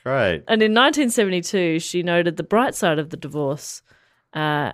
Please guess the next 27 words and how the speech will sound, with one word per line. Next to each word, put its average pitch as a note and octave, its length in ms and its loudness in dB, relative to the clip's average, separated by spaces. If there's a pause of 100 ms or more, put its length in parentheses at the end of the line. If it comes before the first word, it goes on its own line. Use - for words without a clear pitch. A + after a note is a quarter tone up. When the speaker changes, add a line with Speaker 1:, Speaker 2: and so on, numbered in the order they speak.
(120)
Speaker 2:
and E3 160 -4
her D#3+ 220 -2
remarriage. D3+ 540 -2
She A3 140 -2
said, G#3 180 -2
"Now, D4 380 6
in C4 160 0
retrospect, A#3+ 680 0 (300)
though D4 240 8
it - 100 4
was A3 140 -4
not C4 160 2
my G3 160 4
will, F3 600 4
I C4 100 0
think F#4+ 240 -4
it - 240 -4
probably D#4 280 2
was C4 140 -2
the C4 100 0
best B3+ 320 0
thing F3 220 -2
that F3 100 2
ever F3+ 140 2
happened A#3+ 380 -2
to F3+ 80 -8
me. C3 280 -6